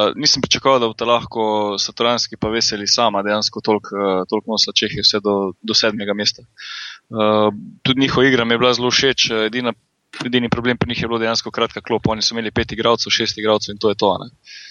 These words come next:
Eh, tako da, kar se njih tiče, so to dobro odigrali. Tudi Italijani so me v tej skupini, pred prvenstvom smo se sama pogovarjala, smo rekli, da ga bo Italijani spet na-, nasrkali, a ne, ko vedno pride tako težko skupino, pa se je v bistvu, <clears throat> so zelo dobro odigrali.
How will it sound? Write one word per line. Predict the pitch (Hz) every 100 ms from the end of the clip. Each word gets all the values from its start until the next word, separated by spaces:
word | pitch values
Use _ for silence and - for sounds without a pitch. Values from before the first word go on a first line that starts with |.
| - _
Eh, | - 98 98
tako | 98 113
da, | 107
kar | 104 113
se | 117
njih | 123 117
tiče, | 127 - 113 104 - - - _ -
so | - 110
to |
dobro | 120 123 117
odigrali. | 113 120
Tudi | 117 135
Italijani | 127 123 127 135 117
so | -
me | 117
v |
tej | 113 123
skupini, | - - 127 113
pred | 104 120
prvenstvom | 110 120 123 117
smo | - 104
se | -
sama | 120 113
pogovarjala, | 113 113 117 110 104 104 - - - - -
smo | - 117
rekli, | 110
da | -
ga | 110
bo | 110
Italijani | 110 113 117 107
spet | - 120
na-, | - 117 110 107
nasrkali, | 107 - 113 110 104
a | 104
ne, | 107
ko | 104
vedno | 113 110
pride | 110 113
tako | 120 110
težko | 123 117 -
skupino, | - 123 127 117 -
pa | 117
se | - 113
je | 113
v |
bistvu, | 120 - 113 113 120 _
<clears throat> | - 170 143
so | -
zelo | 120 123
dobro | 131 127 113
odigrali. | 110 120 120 110